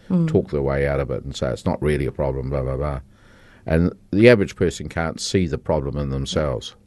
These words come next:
Speaker 1: And how would you describe your life today?
Speaker 2: Oh, bloody amazing.
Speaker 1: Mm.
Speaker 2: I, even though, as I said, I'm getting old and that doesn't hurt, doesn't, um,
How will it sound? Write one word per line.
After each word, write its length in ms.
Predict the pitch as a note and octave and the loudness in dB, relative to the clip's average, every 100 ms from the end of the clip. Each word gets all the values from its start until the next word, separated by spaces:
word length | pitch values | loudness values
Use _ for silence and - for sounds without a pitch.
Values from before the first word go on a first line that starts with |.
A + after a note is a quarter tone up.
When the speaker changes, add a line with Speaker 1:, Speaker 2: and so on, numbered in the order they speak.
| _ - _ _ _ _ - - - - - - | _ -20 _ _ _ _ -20 -20 -20 -20 -14 2
Speaker 1:
And 200 | D4+ D4 | 4 6
how 180 | E4+ | 4
would 200 | F4 E4+ | 2 0
you 120 | C#4 C4+ | -2 -4
describe 520 | - - A3+ G3+ F3+ | -6 -2 0 2 -2
your 300 | D#3 E3+ F3 | 0 4 4
life 320 | D#3+ D3 - | 2 -4 -8
today? 500 | - D3+ D#3 D#3 D3+ - - _ _ _ _ _ _ _ _ _ - F2+ | -12 -8 -6 -6 -8 -14 -20 _ _ _ _ _ _ _ _ _ -10 -8
Speaker 2:
Oh, 120 | - - | -8 -8
bloody 260 | - A#1 | -6 -6
amazing. 460 | - D2 D2+ C2 - - _ _ - | -2 0 0 -2 -8 -14 _ _ -8
Speaker 1:
Mm. 160 | F3+ E3 | -4 2
Speaker 2:
I, 280 | E3 E3 - - - _ _ _ _ - | 4 4 2 -4 -20 _ _ _ _ 0
even 220 | F#2+ C#2+ | 0 2
though, 60 | D#2+ | 0
as 160 | D2+ | 0
I 60 | D2+ | -2
said, 240 | C#2+ F2 | 0 2
I'm 100 | F2 D2+ | 2 2
getting 240 | E2 E2 | 2 4
old 280 | F2 F2 E2 | 4 2 -2
and 100 | E2 | -4
that 140 | D#2+ | -4
doesn't 260 | - C2 B1+ | -6 -8 -4
hurt, 200 | E2+ - - - - | -4 -6 -12 -20 -10
doesn't, 420 | - D2+ D#2 D#2 | -2 -2 -2 -2
um, 360 | D2 D2 C#2+ | -2 -2 -4